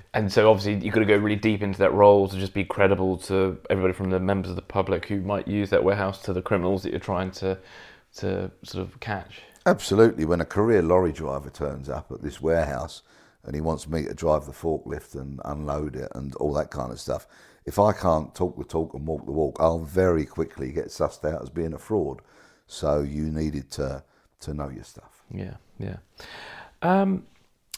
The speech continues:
Speaker 1: are there any kind of, like, do's and don'ts of working undercover? Any kind of hard and fast rules?
Speaker 2: Stick to what you know.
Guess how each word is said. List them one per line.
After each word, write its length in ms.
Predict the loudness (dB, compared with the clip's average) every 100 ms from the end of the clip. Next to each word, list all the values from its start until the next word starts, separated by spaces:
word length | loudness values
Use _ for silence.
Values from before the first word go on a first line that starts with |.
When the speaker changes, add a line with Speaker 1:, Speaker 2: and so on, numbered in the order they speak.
| -2
Speaker 1:
are 120 | 4
there 100 | 6
any 140 | 6
kind 140 | 6 8
of, 60 |
like, 340 | 6 4 -4 2
do's 320 | 4 6 4
and 200 | -2 2
don'ts 420 | 2 2 -2 -8
of 140 | -4
working 380 | 2 4 4 -2
undercover? 560 | -4 -4 -4 -2 0 0
Any 120 | -2
kind 140 | -2
of 120 | -2 -4 -12 -20 -14
hard 280 | 0 4 4
and 120 | 4
fast 260 | 0 0 0
rules? 480 | -4 -4 -8 -18 -20 -20 -20 _ _ -20 -20 _ _ _ -20 _ -20 -20 -20 -12
Speaker 2:
Stick 340 | -4 6 6 6
to 100 | 4
what 180 | 4 4
you 80 | 2
know. 280 | 2 0